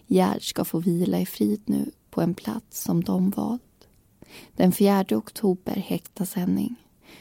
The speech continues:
Nu på sannolika skäl misstänkt för mord, den högre misstankegraden. Man utför en rättsmedicinsk obduktion och samlar in bevis. Trots att det gått så pass lång tid så har kroppen en del att berätta.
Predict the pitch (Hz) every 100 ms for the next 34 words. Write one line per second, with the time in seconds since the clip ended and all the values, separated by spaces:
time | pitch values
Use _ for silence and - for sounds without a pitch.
0 | _ 175 180 170 160 - 180 175 175 185
1 | 180 180 - 170 165 165 - - 165 -
2 | 185 185 190 240 - - _ - - 175
3 | 190 185 180 - 165 160 - 175 180 -
4 | - - - - 208 _ _ - 175 175
5 | - 190 180 - 202 208 170 175 175 -
6 | - 180 165 - 180 175 - - - 165
7 | - 208 196 - 180 - 170 165 165 160
8 | 180 196 196 220 - - _ _ _ -
9 | - - - 202 - 175 - 160 185 -
10 | - - 165 - 165 165 - 233 214 -
11 | - 165 165 185 180 - 175 180 180 185
12 | 196 185 208 208 - - -